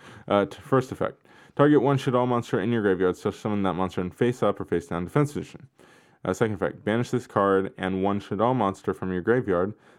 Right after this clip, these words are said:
then apply one of the following effects. Change one face down defense position monster you control the face up attack position. Change one face up defense position monster that you control the face down defense position.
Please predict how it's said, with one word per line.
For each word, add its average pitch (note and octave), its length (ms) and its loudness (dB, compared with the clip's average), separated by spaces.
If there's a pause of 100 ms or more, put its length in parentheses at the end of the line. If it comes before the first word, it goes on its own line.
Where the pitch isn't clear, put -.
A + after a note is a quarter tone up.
(120)
then C#3 120 2
apply C#3+ 260 0
one F#2 180 0
of F#2 60 -2
the F#2 60 -10
following F2+ 260 -2
effects. - 360 -6
Change F#2 280 -8
one F2+ 180 -4
face - 480 -4 (220)
down F2 280 -2
defense F#2+ 280 -6
position F#2 260 -6
monster F2+ 340 -6
you - 120 -4
control F2+ 280 -2
the - 80 -8
face - 180 -4
up F2 100 -8
attack A2+ 240 -2
position. G2 440 -8 (260)
Change B2 240 -2
one A#2+ 240 -2
face A#2+ 240 -2
up D#3 140 2 (140)
defense C3 400 -2
position G2 400 -4
monster F2 300 -4
that F2+ 200 -8
you F#2 140 -8
control F2 260 -4
the - 100 -8
face - 280 -8
down G2 220 0
defense - 300 -10
position. - 280 -20